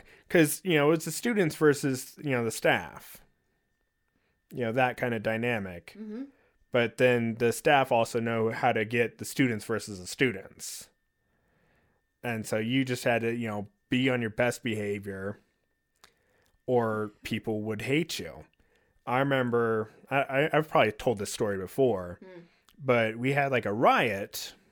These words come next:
Speaker 1: well, an attempted riot. It wasn't even a,
Speaker 2: Attempted.
Speaker 1: wasn't even a full-blown riot. Um,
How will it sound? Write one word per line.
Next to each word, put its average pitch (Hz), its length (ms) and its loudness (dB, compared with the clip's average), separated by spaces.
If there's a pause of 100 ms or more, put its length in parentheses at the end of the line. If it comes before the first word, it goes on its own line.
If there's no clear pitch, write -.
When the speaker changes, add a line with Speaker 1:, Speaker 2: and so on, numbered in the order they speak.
(720)
Speaker 1:
well, 127 220 2
an 143 140 -2
attempted 131 520 -2
riot. 92 520 -10
It - 60 -4
wasn't 135 320 2
even 131 120 -4
a, 123 60 -4
Speaker 2:
Attempted. - 180 -16 (320)
Speaker 1:
wasn't 190 240 4
even 147 140 2
a 120 40 -2
full-blown 107 420 -4
riot. 85 300 -12 (720)
Um, 104 540 -2